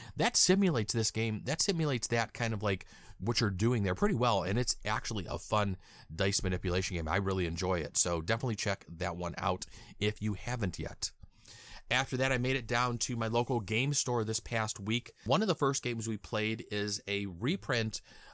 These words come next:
of a game that is actually from nineteen ninety-two, a Reiner Knizia classic called Modern Art. I have never actually played the original or any of the, I don't know how many reprints there have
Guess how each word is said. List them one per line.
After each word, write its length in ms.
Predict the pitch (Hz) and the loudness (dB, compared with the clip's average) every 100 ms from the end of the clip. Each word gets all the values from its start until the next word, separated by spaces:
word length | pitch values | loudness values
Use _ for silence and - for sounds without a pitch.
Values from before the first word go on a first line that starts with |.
| - | -2
of 180 | 107 110 | 0 2
a 60 | |
game 460 | 101 92 98 98 101 92 | 0 0 0 2 0 -2
that 220 | 101 101 | -4 -2
is 180 | 110 - | -4 -2
actually 680 | 104 110 - - 131 151 160 - | -2 -2 -2 -4 -4 -4 -6 -10
from 420 | - - 113 110 - | -12 -4 -2 -2 -4
nineteen 640 | 98 107 151 - 156 160 156 | -2 -2 -4 -6 -4 -2 -2
ninety-two, 920 | 104 107 127 135 127 - 135 165 78 - - - - - | 0 0 0 0 0 -2 0 0 -2 -8 -14 -16 -14 -2
a 140 | 120 | 0
Reiner 420 | 101 98 117 160 | 2 2 2 2
Knizia 480 | - 131 143 - 127 | 0 -2 0 2 2
classic 580 | - - 127 151 - 98 | 0 -4 -2 0 0 0
called 360 | - 110 104 95 | -2 -2 -2 -4
Modern 460 | 92 98 117 117 - | -2 2 2 0 0
Art. 280 | 123 92 - | 2 2 0
I 120 | 117 | 2
have 160 | 175 139 | 2 2
never 260 | 135 123 | 0 0
actually 340 | 120 120 - 117 | -2 -2 -2 -6
played 460 | - 113 120 147 147 - - - | -4 -2 0 -2 -8 -14 -18 -12
the 160 | 101 117 | -2 0
original 480 | 104 107 117 131 135 | 2 2 4 2 2
or 300 | 92 101 95 | 2 2 2
any 260 | - 101 113 | 0 0 0
of 100 | 95 | 2
the, 180 | 92 87 | 2 2
I 80 | 98 | 0
don't 120 | 104 | -2
know 60 | 101 | -4
how 60 | |
many 120 | 107 | -4
reprints 500 | 92 104 113 127 117 | -2 -2 -2 -4 -4
there 160 | - 101 | -2 0
have 140 | 101 | -2